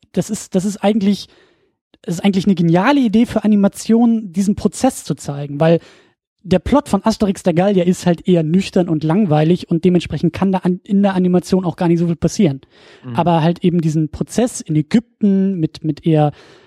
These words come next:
Speaker 1: ja, Menschenmassen in Anführungszeichen zu arbeiten, die dann halt große monumentale Bauwerke erschaffen,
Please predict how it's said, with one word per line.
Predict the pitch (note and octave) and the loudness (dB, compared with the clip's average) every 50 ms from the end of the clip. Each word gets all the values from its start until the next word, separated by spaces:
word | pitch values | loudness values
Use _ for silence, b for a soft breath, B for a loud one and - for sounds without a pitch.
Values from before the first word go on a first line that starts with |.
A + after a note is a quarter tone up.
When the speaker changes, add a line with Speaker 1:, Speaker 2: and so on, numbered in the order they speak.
| b b b | b b b
Speaker 1:
ja, | - - C#3+ C3+ C#3 C#3+ D#3 - _ | -6 -4 -2 -2 -2 -4 -6 -8 _
Menschenmassen | - D#3 D3+ D#3 G3 G3+ - - G#3+ F#3 F3 F3+ F3 - - G3 F#3 | -4 0 2 2 2 2 0 0 0 2 2 0 0 0 -2 -2 -2
in | F3 E3 | 0 0
Anführungszeichen | E3 F#3 - - F3+ E3+ - - F3 E3 - F3+ | -2 -2 -2 -2 -2 -4 0 0 -2 -2 -2 -4
zu | - - F#3+ E3+ | -8 -6 -6 -2
arbeiten, | D#3+ E3+ E3+ F3 E3+ E3 - E3 D3+ - | 0 0 2 2 0 0 0 -4 -8 -6
die | D#3 F3 F3+ | -6 -8 -4
dann | - F3 D#3+ E3 D3+ - | -2 0 0 0 -2 -2
halt | E3+ E3 - b b b b b b | -4 -4 -4 b b b b b b
große | _ - E3 F3 G#3+ A3+ - - G3 G3 G3 F#3+ | _ -2 2 2 2 2 2 2 2 2 2 2
monumentale | F3+ F3 F3+ F3 F3 D#3+ - - F3+ F#3 F#3 | 2 2 2 2 0 -2 -2 -2 -2 -2 -2
Bauwerke | - - D#3 F#3 A3+ G3 D#3 D#3 D3+ D#3 - - D3+ | -2 0 2 2 2 2 2 0 0 0 -2 -4 -8
erschaffen, | D3+ C#3 - - D3+ - - E3+ E3+ | -8 -8 -6 -6 -6 -2 -2 -4 -4